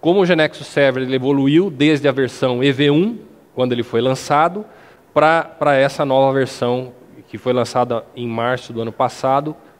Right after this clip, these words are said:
que é o G-, G X E V, é, G X Server na, na versão Evolution dois. Ok. Vocês podem ficar à vontade pra interromper, pra fazer pergunta, não precisa chegar no final não, né?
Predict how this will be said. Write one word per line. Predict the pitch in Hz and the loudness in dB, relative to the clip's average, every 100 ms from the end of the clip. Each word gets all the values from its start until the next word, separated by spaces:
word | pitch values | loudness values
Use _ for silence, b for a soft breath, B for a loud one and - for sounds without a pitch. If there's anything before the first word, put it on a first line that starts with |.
| - | -6
que | 117 | -2
é | |
o | 113 | -2
G-, | 110 123 - | -2 -4 -4
G | 107 123 | -6 -6
X | - 123 113 | -4 -6 -2
E | 117 | -4
V, | 107 117 139 139 B B B B - | -2 0 0 -2 B B B B -6
é, | 104 | -4
G | 101 120 | -2 -4
X | 139 - | -4 -2
Server | 117 123 123 | 0 0 -2
na, | 127 127 123 123 | -2 -2 -4 -4
na | 127 | -6
versão | 120 113 - 117 117 113 113 | -4 -6 -6 -6 -4 -4 -6
Evolution | 120 123 120 143 | -4 -4 -4 -6
dois. | 117 92 85 - - _ b b b b b b b - | -6 -8 -10 -20 -20 _ b b b b b b b -12
Ok. | - 104 90 - - _ _ _ _ _ _ _ _ _ _ _ _ _ _ _ _ _ - | -4 -4 -4 -12 -20 _ _ _ _ _ _ _ _ _ _ _ _ _ _ _ _ _ -18
Vocês | - 127 | -10 -4
podem | 147 151 | 0 0
ficar | 147 156 | 0 0
à | |
vontade | 147 131 139 151 127 | 0 -2 0 0 -2
pra | - 123 | -4 -4
interromper, | 113 113 95 127 147 147 | -2 -4 -4 -2 0 0
pra | 127 | -2
fazer | 120 117 113 | -6 -6 -4
pergunta, | 107 113 147 139 104 | -6 -4 -6 -6 -10
não | 107 | -14
precisa | - 143 | -8 -8
chegar | - 139 135 | -6 -4 -4
no | 127 | -4
final | - 117 113 107 | -8 -6 -4 -6
não, | 101 92 | -8 -10
né? | 107 156 | -6 -6